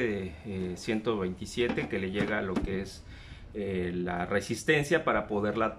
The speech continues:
poner a trabajar. ¿Cómo nos vamos a dar cuenta si, eh, cuál es el problema? Normalmente yo los pasos que sigo es, pongo a trabajar en modo de diagnóstico la máquina y reviso si el código de error,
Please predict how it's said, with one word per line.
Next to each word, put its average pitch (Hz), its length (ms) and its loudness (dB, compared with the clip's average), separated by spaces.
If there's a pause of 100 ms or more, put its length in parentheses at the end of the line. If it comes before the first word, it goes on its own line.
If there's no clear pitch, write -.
(120)
poner 101 220 0
a 101 80 4
trabajar. 117 680 4 (580)
¿Cómo 208 480 4
nos 151 200 4
vamos 175 260 6
a 170 80 8
dar 170 160 4
cuenta 170 500 4 (140)
si, 175 760 2
eh, 107 840 4
cuál 165 180 8
es 160 120 6
el 143 120 0
problema? 151 480 4
Normalmente 202 680 4
yo 185 120 4
los 180 160 4
pasos 160 340 0
que 135 100 -2
sigo 139 380 0
es, 135 160 -2 (880)
pongo 190 300 8
a 170 80 8
trabajar 143 440 6
en 143 80 4
modo 135 240 4
de 123 80 4
diagnóstico 110 640 0
la 104 120 0
máquina 196 640 2 (680)
y 123 140 4
reviso 147 640 6
si 98 880 -2
el 95 360 -2
código 143 380 6
de 113 80 6
error, 165 360 6